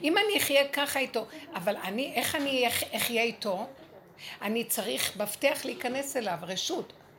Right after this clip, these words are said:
הטבע. התכונה בטבע, זה הרשות. זה הדרך להיכנס אליו. אין לנו רשות להיכנס. כאן זה דרך הדעת וההשגה וההבנה והלימוד. פה אין לנו כלום, לקח מאיתנו הכל. מה נשאר? טבע. הבהמות.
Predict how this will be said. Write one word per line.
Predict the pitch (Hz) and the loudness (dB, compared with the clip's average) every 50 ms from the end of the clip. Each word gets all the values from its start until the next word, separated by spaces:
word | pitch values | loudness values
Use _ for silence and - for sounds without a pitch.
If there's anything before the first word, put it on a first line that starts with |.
| - - - | -10 -6 -4
הטבע. | 214 - - 254 254 247 202 196 175 147 - - - - - - - - - - - - - - - - | -4 0 4 6 6 6 4 0 -4 -6 -8 -14 -20 -20 -20 -20 -20 -20 -20 -20 -20 -20 -20 -20 -6 -4
התכונה | 226 - - - 262 233 254 311 | -4 -4 -2 0 0 2 2 6
בטבע, | - 320 - - 294 294 233 233 208 | 8 6 8 10 8 8 8 6 4
זה | - 247 233 | 6 6 6
הרשות. | 226 240 240 226 - 240 214 202 - - - - - - - - - - - - | 6 6 4 2 2 0 0 0 -2 -8 -16 -18 -20 -20 -18 -16 -16 -14 -6 -2
זה | 190 - 311 349 403 | 6 10 12 12 12
הדרך | 403 - - 320 349 370 381 349 - 311 | 12 12 12 12 12 12 12 8 6 2
להיכנס | 311 294 - 302 294 294 302 302 285 | -2 2 2 2 4 4 2 2 4
אליו. | 262 240 226 - - - | 4 4 4 2 0 2
אין | 370 427 494 440 392 | 4 4 4 4 0
לנו | 370 339 320 | -2 -2 -2
רשות | 285 285 - - 320 320 - | -2 -2 -2 -4 -6 -8 -6
להיכנס. | 311 311 277 - - 269 240 254 294 294 285 - - - - - - - - - | -8 -8 -8 -8 -8 -8 -4 -2 -2 -2 -2 -4 -10 -16 -16 -14 -14 -14 -8 -4
כאן | - 349 370 359 | -2 0 0 0
זה | 330 247 269 262 | 2 2 2 6
דרך | 262 285 294 285 - - - | 8 8 8 8 6 4 2
הדעת | 247 208 170 170 262 294 302 320 339 320 294 269 262 254 233 - - 208 | 2 2 4 4 6 6 6 4 4 2 2 2 2 0 -2 -2 2 4
וההשגה | 233 233 226 - - 233 208 165 - 254 277 285 285 285 277 262 240 226 - - - - - - - - | 4 4 4 2 0 -2 -2 0 2 2 2 4 2 0 0 -2 -4 -6 -10 -12 -12 -12 -12 -10 2 4
וההבנה | 233 220 208 180 165 202 202 196 208 233 269 294 311 320 302 302 269 202 | 4 6 6 4 2 0 0 0 0 2 2 2 2 2 0 0 2 4
והלימוד. | 220 208 202 208 214 233 254 285 302 294 262 208 - - - - | 4 4 4 4 2 2 4 4 4 4 2 0 -4 -12 -8 8
פה | - 330 381 | 10 10 10
אין | 392 392 466 | 10 8 6
לנו | 494 494 508 480 - | 6 6 4 4 6
כלום, | - 453 453 415 370 | 8 8 8 8 6
לקח | - - - - - | 6 6 4 4 4
מאיתנו | 392 415 - 349 311 277 | 4 4 4 4 4 4
הכל. | 277 269 277 | 4 4 4
מה | 294 302 349 453 | 6 6 8 8
נשאר? | - - - 262 254 | 8 8 6 6 8
טבע. | - - 339 330 220 240 214 190 - - - - - | 12 12 12 12 12 10 6 4 2 -4 -14 -10 -6
הבהמות. | - 240 202 277 269 269 285 330 381 370 220 - - | -4 4 8 8 8 8 8 8 6 6 4 2 -4